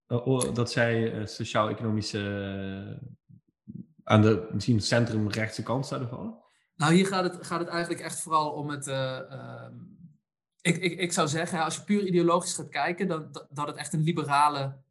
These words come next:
Speaker 2: eh, partij is, net als de V V D. Alleen dat zij het, dat, dat zij net iets meer, eh, dat sociale ook benadrukken. Ze doen dat ook letterlijk, eh, in hun, eh, in hun verkiezingsprogramma bijvoorbeeld. Dat vind ik wel interessant, zeggen ze, ehm,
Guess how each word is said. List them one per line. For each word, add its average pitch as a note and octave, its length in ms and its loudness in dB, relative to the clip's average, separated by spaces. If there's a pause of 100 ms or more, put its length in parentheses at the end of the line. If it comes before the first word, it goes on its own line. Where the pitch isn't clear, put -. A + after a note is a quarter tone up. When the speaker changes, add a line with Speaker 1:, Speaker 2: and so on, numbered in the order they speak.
(100)
Speaker 2:
eh, C3 160 -4
partij A#2+ 360 -2
is, F#3 140 2
net D#3 160 -2
als C#3 120 -8
de C#3 80 -14
V C3 220 -2
V B2 240 -6
D. D3 40 -4
Alleen C#3+ 200 -6
dat C3+ 140 -6
zij C#3+ 340 0
het, - 260 -12
dat, B2+ 240 -8 (120)
dat C3+ 200 -4
zij C3+ 220 0
net D3+ 220 0
iets F#3 160 -2
meer, D#3 420 -2 (360)
eh, C3+ 320 -2 (140)
dat C#3 160 -2
sociale C#3 440 0
ook A#2 140 -6
benadrukken. A2 480 -8
Ze C3+ 80 -4
doen C#3+ 100 4
dat C#3+ 140 0
ook C3 80 -4
letterlijk, C3+ 440 -2
eh, B2+ 220 -8
in C3 120 -4
hun, B2 240 -4
eh, A#2+ 180 -8 (340)
in C#3+ 100 0
hun C3+ 100 4
verkiezingsprogramma C#3 680 2
bijvoorbeeld. B2 360 -6
Dat - 100 -8
vind C#3+ 120 -4
ik C3+ 60 -6
wel C#3 100 -6
interessant, C#3 460 -4
zeggen - 260 -6
ze, C3 220 -6 (380)
ehm, C3 500 -2